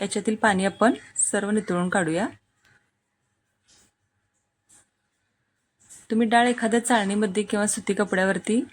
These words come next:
घालून याच्यातील सर्व पाणी काढून घेऊ शकता.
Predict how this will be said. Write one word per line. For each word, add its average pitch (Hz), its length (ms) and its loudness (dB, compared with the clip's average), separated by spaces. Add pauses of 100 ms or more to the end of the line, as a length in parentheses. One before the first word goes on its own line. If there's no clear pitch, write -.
(200)
घालून 185 240 -4
याच्यातील 190 380 -4
सर्व 226 320 2
पाणी 208 320 0 (680)
काढून 185 280 -4
घेऊ 185 240 -4
शकता. 196 460 -4